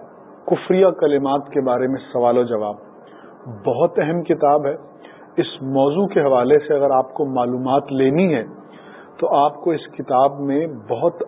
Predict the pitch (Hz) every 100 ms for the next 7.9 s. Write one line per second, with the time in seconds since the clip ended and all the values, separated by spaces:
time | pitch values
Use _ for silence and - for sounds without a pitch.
0 | - - - 233 196 139 139 131 127 135
1 | 123 123 123 117 143 285 175 156 - -
2 | - 131 - 180 190 - - 151 151 -
3 | 220 156 131 151 135 123 156 175 147 143
4 | 151 156 - 143 123 - 170 147 151 185
5 | 143 - 139 127 131 135 135 120 - 147
6 | 175 143 113 110 - - - - - -
7 | - - - 180 214 170 180 170 185